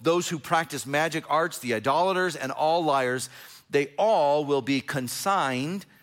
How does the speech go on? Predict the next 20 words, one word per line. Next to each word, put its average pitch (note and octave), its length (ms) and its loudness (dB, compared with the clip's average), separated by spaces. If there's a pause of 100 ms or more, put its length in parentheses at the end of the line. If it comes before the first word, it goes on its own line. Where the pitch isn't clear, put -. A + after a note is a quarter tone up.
(160)
sent - 460 -2
to C3 440 -4 (800)
the C#3 140 2
lake, D3+ 440 0 (300)
the, B2 140 0
the A#2+ 100 -4
fiery F#3 420 2
lake D#3+ 320 2
of A2+ 160 -4
burning C#3 360 -2
sulfur." A2+ 440 -4
And A2+ 180 -6
then A#2 100 -2
he B2 60 -2
describes A2 420 -2
this G#2 160 -6
as, F#2+ 300 -6
"This - 240 -8
is G#2+ 140 -10
the G#2 220 -4